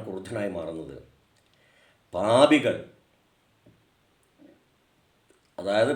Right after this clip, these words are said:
പ്രപഞ്ചത്തിൻ്റെ, പ്രപഞ്ചശക്തിക്കെതിരായിട്ട് പ്രവർത്തിക്കുന്നവർ, പാപികൾ, കുത്തും കൊലയും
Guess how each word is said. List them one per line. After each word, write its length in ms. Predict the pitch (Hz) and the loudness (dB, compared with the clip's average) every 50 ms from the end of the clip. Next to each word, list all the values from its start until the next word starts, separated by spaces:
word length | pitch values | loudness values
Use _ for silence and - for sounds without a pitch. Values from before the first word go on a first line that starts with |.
| - - | -4 -4
പ്രപഞ്ചത്തിൻ്റെ, 680 | 98 95 95 117 120 131 147 139 - 135 131 135 147 | -4 -2 0 0 0 0 0 -2 -2 -2 0 0 0
പ്രപഞ്ചശക്തിക്കെതിരായിട്ട് 1300 | 120 113 101 107 120 127 135 143 - 127 - - - 143 143 - 117 104 110 123 127 131 131 127 - 131 131 | 0 0 0 0 0 0 0 -2 -2 -2 -6 -6 -8 -8 -6 -4 -4 -2 0 2 4 4 4 2 0 0 -2
പ്രവർത്തിക്കുന്നവർ, 560 | 123 120 123 131 139 127 113 98 82 76 - - _ _ _ _ _ _ _ _ _ _ _ _ _ _ _ _ _ _ _ _ _ _ _ _ _ _ _ _ _ _ _ _ _ _ _ _ _ _ _ _ _ _ - | -2 -2 -2 -4 -4 -4 -4 -4 -6 -8 -12 -18 _ _ _ _ _ _ _ _ _ _ _ _ _ _ _ _ _ _ _ _ _ _ _ _ _ _ _ _ _ _ _ _ _ _ _ _ _ _ _ _ _ _ -2
പാപികൾ, 520 | 107 120 127 143 151 151 143 113 104 85 - - - - _ _ _ _ _ _ _ _ _ _ _ _ - | 0 4 6 6 6 6 6 4 2 0 -2 -6 -14 -20 _ _ _ _ _ _ _ _ _ _ _ _ -14
കുത്തും 240 | 120 - - 147 143 127 | -10 -6 -4 -4 0 2
കൊലയും 340 | 123 120 123 123 120 104 | 2 4 4 4 2 0